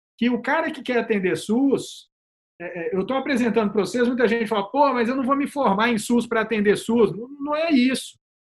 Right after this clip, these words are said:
Você tem que entender a dor do gestor, senão o gestor só vai te devolver um não.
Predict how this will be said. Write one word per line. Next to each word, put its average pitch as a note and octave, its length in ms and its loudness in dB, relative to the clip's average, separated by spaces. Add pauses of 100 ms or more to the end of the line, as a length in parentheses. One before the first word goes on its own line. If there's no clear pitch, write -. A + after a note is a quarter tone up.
(520)
Você A3+ 120 8
tem D#4 200 -2
que D#4+ 60 -4
entender C#4 380 2
a G#3+ 100 4
dor F#3+ 220 8
do F3+ 120 0
gestor, A3+ 560 0
senão C4 220 -2
o C#4 60 0
gestor C4+ 340 0
só C#4 120 -2
vai C4 140 0
te - 100 -10
devolver C#4 320 0
um D#4+ 100 -4
não. A#3+ 380 2